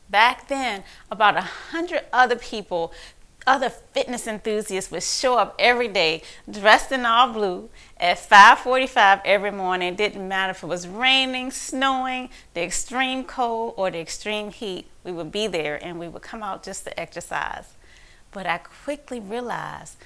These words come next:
that it was more than just a group exercising. It was a group that was dedicated to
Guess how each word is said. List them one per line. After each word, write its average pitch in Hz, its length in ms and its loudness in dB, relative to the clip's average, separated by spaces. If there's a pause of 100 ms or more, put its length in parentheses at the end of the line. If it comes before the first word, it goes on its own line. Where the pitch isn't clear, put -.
(160)
that 185 140 0
it 190 100 -4
was 180 180 -6
more 262 600 -4
than 233 220 -8
just 202 280 -6
a 180 60 -4
group 175 360 -10 (100)
exercising. 165 960 -6 (640)
It 311 120 0
was 320 180 -4
a 214 80 -2
group 196 400 -8
that 175 140 0
was 165 200 -6 (260)
dedicated 214 840 0 (140)
to - 180 -8